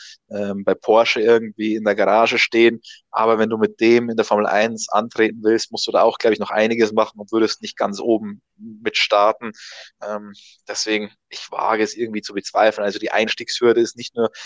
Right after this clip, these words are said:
finanzielle Natur her relativ groß. Gut, mit Budget Cap und so weiter könnte das alles interessanter werden. Vielleicht wird auch das ein oder andere Team noch verkauft, wer weiß. Das könnte eine ganz interessante Sache sein.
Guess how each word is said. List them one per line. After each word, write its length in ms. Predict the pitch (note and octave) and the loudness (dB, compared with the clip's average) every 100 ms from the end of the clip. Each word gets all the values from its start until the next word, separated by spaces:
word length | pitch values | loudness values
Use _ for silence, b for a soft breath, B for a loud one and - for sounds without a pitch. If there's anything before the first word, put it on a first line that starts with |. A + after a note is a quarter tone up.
| B B - | B B -16
finanzielle 500 | - B2 A2+ A#2 A#2 | -4 -2 0 0 2
Natur 360 | A2+ - B2 | 0 0 2
her 100 | A#2+ | 4
relativ 320 | A2 A2 G#2 - | 6 4 0 -2
groß. 260 | A2+ B2 | 2 2
Gut, 240 | - - - | 0 -6 -8
mit 120 | _ - | _ -4
Budget 280 | A#2 - - | -2 -2 -2
Cap 140 | A#2+ | 0
und 100 | A2+ | 0
so 80 | G#2+ | 2
weiter 260 | A2 G#2+ | 0 0
könnte 200 | - A2 | -6 -6
das 120 | G#2+ G#2+ | -6 -2
alles 200 | G#2+ G#2+ | -4 -4
interessanter 460 | - G#2 A#2 B2 | -10 -4 -2 2
werden. 140 | A2+ G#2+ | 2 2
Vielleicht 340 | - A2+ - | 0 -2 2
wird 80 | A2 | 0
auch 100 | G#2 | 0
das 140 | - | -4
ein 140 | - G#2+ | -2 0
oder 160 | G#2+ | 0
andere 220 | G3+ A2 | -2 -8
Team 200 | - C#3 | -12 -8
noch 140 | D#3+ - | -6 -6
verkauft, 400 | D3+ C3 B2+ - | -4 -2 -2 -4
wer 100 | G2 | 0
weiß. 300 | G2 C#3 - B B B | 2 2 0 B B B
Das 360 | - - - - | -4 -4 -4 -8
könnte 260 | - A2 A#2 | -6 -2 -2
eine 100 | G#2+ | 0
ganz 220 | G#2+ - | 0 -2
interessante 520 | - - G2+ G#2+ G#2 | -10 -6 -2 -2 -2
Sache 260 | G2 G2+ G#2 | -2 -2 0
sein. 300 | G2+ A2 | 0 2